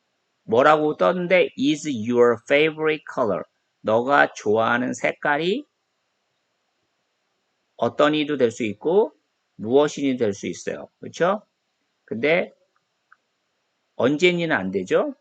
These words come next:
누구니도 안 되고 왜도 안 돼요. 근데 두 번째,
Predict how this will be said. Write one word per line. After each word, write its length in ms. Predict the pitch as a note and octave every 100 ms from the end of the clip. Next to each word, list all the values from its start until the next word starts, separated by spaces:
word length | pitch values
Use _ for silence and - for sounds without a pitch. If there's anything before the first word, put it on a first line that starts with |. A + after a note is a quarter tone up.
| _
누구니도 600 | A2 B2 D#3+ F#3 F3 D3+
안 160 | B2 G#2+
되고 340 | G#2+ C#3 E3+
왜도 340 | A#2 G#2+ - A2+
안 160 | F2
돼요. 240 | E2+ E2 D2+ _ _ _ _ _ _
근데 360 | - C3 C#3+ -
두 180 | - C#3+
번째, 540 | F#3+ - C3 C#3+ G2+